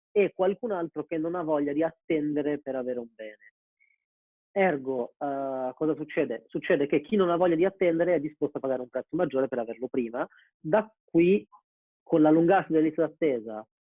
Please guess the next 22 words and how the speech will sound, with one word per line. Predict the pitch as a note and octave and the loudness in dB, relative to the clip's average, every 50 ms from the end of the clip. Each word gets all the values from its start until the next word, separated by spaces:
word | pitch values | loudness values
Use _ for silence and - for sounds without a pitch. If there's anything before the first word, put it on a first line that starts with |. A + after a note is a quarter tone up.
| _ _ _ _ _ _ | _ _ _ _ _ _
e | - E3+ E3+ D#3+ C#3 - - _ _ | -2 2 2 2 2 0 -4 _ _
appunto | - A#2+ - - D#3+ D#3 C#3+ B2 - A#2+ A2+ G#2+ | -18 -12 -6 -2 0 0 0 -2 -4 -8 -10 -8
con | - - D3 C3+ | -6 -6 -4 -2
l'aumento | C3 C3 C3+ D3 D3+ C#3 B2+ - | 0 0 0 0 0 0 -2 -4
dei | A#2+ B2 B2 - | -4 -6 -4 -2
prezzi, | - C#3 A#2+ - _ - - A#2+ A2+ A2+ A2+ A2 A2+ A2 A2 | -2 -4 -4 -4 _ -8 -6 -4 -4 -4 -4 -4 -6 -6 -6
cioè | - C#3 B2 A#2+ | -6 -6 -6 -4
con | - D#3+ D#3 D3+ | 0 2 2 4
l'aumento | D3+ D3+ D#3 D#3+ F3+ F3 D#3 D3+ | 4 4 4 4 2 2 2 0
di | C3+ C#3 - | -2 0 2
quello | F#3+ F3+ D#3+ C#3+ | 4 4 4 4
che | C#3+ C#3 | 2 2
la | C#3 | 0
gente | C#3 D3+ E3+ D#3 C#3 - - B2 A#2+ - | 0 0 0 0 0 -2 -4 -6 -4 -2
è | - D#3+ C#3+ | -2 -2 -2
disposta | C#3+ C3+ _ - E3 C#3+ - - | -2 -4 _ 0 0 0 0 -4
a | B2+ | -12
spendere | _ _ - D#3 C#3 C3 C3 B2 B2 A#2 A#2 A2+ - _ _ _ _ | _ _ -2 -2 0 -2 -2 -4 -4 -4 -4 -8 -10 _ _ _ _
per | - D3+ C3 | 0 0 2
avere | B2+ B2 C3+ C3 C3 B2 A#2+ A#2+ A#2 A#2 A#2 | 2 2 0 0 0 0 0 -2 -2 -2 -4
l'oggetto | A#2 B2 B2 - B2+ A#2+ - G#3+ | -4 -6 -6 -6 -6 -6 -6 -6
prima, | G3+ - C3+ B2 A#2+ C3+ | -2 -2 -2 0 -2 -4